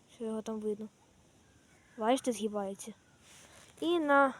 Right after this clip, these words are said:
нашу вже звичайну мормишку, мураха, така велика вольфрамова, в золотому кольорі з опаришем. Ті, хто живуть в тетері, об'ясніть,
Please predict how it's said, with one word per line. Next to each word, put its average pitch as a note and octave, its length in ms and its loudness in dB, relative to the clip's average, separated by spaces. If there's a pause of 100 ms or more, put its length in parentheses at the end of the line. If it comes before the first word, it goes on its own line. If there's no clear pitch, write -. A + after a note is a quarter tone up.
нашу B3+ 440 4
вже A#3 300 2
звичайну A#3+ 520 4
мормишку, C4 600 0 (840)
мураха, A#3+ 600 6 (1000)
така B3 260 6
велика A#3+ 520 6
вольфрамова, A#3 800 6
в C4+ 460 8 (200)
золотому B3+ 540 10
кольорі A3 480 6
з A3+ 60 2
опаришем. G#3+ 680 2 (2000)
Ті, G4 120 8
хто G4 160 6
живуть D#4 260 6
в - 40 -20
тетері, A#3+ 360 6
об'ясніть, C4 580 4